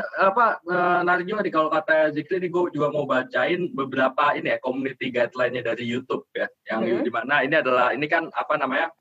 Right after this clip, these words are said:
Speaker 1: eh, ini adalah platform yang digunakan si pelaku prank itu untuk upload penga-, eh, upload ininya ya, apa namanya, pranknya itu. Dan kata Zikri tadi itu bahwa sebenarnya banyak banget yang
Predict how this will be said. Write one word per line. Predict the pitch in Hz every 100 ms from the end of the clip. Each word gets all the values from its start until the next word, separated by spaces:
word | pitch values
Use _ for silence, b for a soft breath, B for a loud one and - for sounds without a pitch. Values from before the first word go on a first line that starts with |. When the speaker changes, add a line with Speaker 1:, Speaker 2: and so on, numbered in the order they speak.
| -
Speaker 1:
eh, | 147 143 143 143 127
ini | 143
adalah | 156 131 131 131 b b b _
platform | - 123 117 151 156
yang | 147
digunakan | 131 127 127 120 139
si | 127 127 120
pelaku | 123 123 110 120
prank | - 127 127
itu | 123
untuk | 151 135
upload | - - 123 -
penga-, | 117 117 113
eh, | 113 110 117 113 110
upload | 110 127 127 -
ininya | - 110 131 107
ya, | 113 -
apa | 107 117
namanya, | 113
pranknya | - 117 110 110
itu. | 127 110 98 _ _
Dan | - 117 123 -
kata | 120 117 131
Zikri | 127 - 135
tadi | 135 135 151
itu | -
bahwa | 135 135
sebenarnya | 131 123 151 175 - _
banyak | - 165 160 151 -
banget | - 151 156 -
yang | - 139